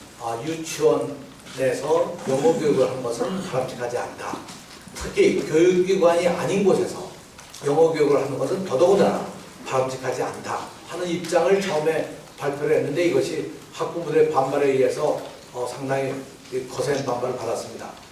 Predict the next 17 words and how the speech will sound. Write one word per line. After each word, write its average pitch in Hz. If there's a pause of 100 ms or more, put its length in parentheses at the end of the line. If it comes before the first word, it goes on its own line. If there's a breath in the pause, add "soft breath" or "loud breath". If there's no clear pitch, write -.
그 156
가운데 190
하나가 185
왜 202
유치원은, 254
유치원도 233
금지를 190
안 170
하면서, 139 (540)
어, 123
왜 190
이 165
저 156
어린이집하고 147
이런 131
데를 127
먼저 -